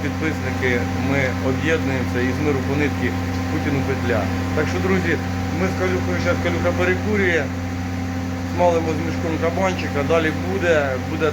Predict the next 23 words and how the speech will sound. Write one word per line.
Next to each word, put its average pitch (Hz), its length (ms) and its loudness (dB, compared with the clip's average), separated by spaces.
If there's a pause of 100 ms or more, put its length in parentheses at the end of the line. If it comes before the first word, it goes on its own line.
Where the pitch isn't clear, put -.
таранчук, 156 500 0 (180)
прогрівання 156 580 2
сковороди. 156 440 0 (120)
Для 147 160 2
тих, 151 160 0
хто - 80 -2 (100)
це 151 100 0
все 151 180 0
любить 143 260 0
подивитися, 143 520 0 (720)
залишайтеся 151 760 2
з - 20 -4 (100)
нами. 175 200 4 (520)
А - 20 2 (120)
також 175 240 -2 (140)
ще 185 120 4
до 175 120 0
мене 156 260 0
дзвонили 156 440 0
одні 151 220 0
хлопці, 175 440 0 (1400)
зверталися 165 760 2
за 175 80 2